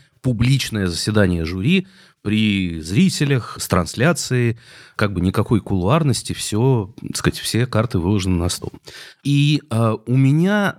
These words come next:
э, от каждой ярмарки такое ощущение, что, во-первых, жизнь там не останавливается ни на секунду. Я не помню, когда я спал, а, и, и было ли это. <laughs> Это большой вопрос сейчас. Вот, э, но вот какие-то ночные разговоры в баре — это тоже важная часть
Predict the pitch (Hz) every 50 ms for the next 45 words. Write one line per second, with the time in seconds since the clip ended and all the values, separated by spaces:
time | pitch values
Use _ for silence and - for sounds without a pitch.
0 | _ - - 107 107 104 104 - - _ 101 104 107 - - - - _ - -
1 | 135 123 107 92 110 104 104 139 170 165 156 143 117 - - 110 - 113 101 -
2 | 139 123 - - - - - - 104 90 85 - - - 110 107 107 - 139 113
3 | 104 92 - - - 101 113 120 107 95 87 - 85 90 90 90 85 - - 107
4 | 101 104 95 90 87 87 85 82 - - - - 90 98 104 101 92 87 82 -
5 | - - - - 165 - - - - 123 139 147 143 135 - 160 180 180 170 156
6 | 156 - _ - - - - _ - 110 98 104 110 120 127 123 113 - - -
7 | 120 92 73 69 - - _ - - 269 254 247 233 - - - 104 95 - -
8 | - 101 107 - 381 - 147 143 123 101 131 156 170 156 139 131 123 123 120 139
9 | 151 131 - - 80 - - - - 277 - 156 - - - - - - - 170
10 | 175 135 - - 143 135 139 139 - 165 156 131 123 - - - - - - -
11 | 113 - - - 113 85 - - - - 320 302 - _ 311 269 277 - - -
12 | - - - - - - - 110 110 101 92 - - - - 101 98 117 - 110
13 | 139 175 175 - - 135 131 - 143 127 - 101 101 117 117 - - 123 110 95
14 | 92 98 98 95 107 107 107 147 202 202 170 107 101 104 117 123 117 113 107 95
15 | 92 - - 117 117 - 117 107 107 98 - - _ - 110 113 131 117 113 101
16 | 87 101 110 110 101 101 95 92 87 - - 101 98 95 - - - - - -